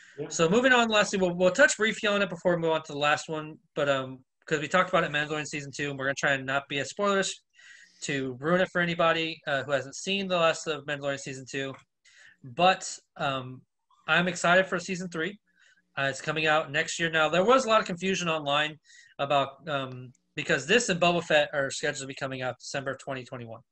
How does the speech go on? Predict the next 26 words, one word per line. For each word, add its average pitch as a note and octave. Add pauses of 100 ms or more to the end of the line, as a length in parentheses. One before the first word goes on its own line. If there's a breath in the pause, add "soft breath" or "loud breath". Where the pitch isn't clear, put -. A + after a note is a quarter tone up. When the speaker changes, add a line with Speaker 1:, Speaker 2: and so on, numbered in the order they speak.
(380 soft breath)
Speaker 2:
Now, C#3+
Speaker 1:
Mm-hmm. C3+
Speaker 2:
there D3+
was D3+
a -
lot F3
of E3+
confusion, F3
like, D3
"Oh, A3+
well, F3 (100)
is D3+
Boba D#3+
Fett E3+
gonna D#3+
be E3
the D#3
new D#3
Mandalorian D3+
season C#3+
three? F3+
Are D#3+
they C3+
done C#3+
with C3+
Din?" F#3+